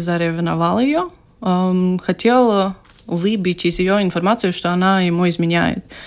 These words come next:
И, э, как она рассказывала, это было как в фи-, в фильмах про зэков. Он, э,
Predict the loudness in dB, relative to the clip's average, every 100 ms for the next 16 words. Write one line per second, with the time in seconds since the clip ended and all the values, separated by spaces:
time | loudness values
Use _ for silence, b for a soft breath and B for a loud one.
0 | B B B 2 4 4 4 2 0 -2
1 | 2 2 2 2 2 2 2 2 0 -2
2 | 0 0 0 -4 -2 0 0 0 -4 -6
3 | -2 0 0 0 -2 -2 0 0 0 -6
4 | -12 -14 B B B 0 0 2 2 0
5 | 0 -2 -4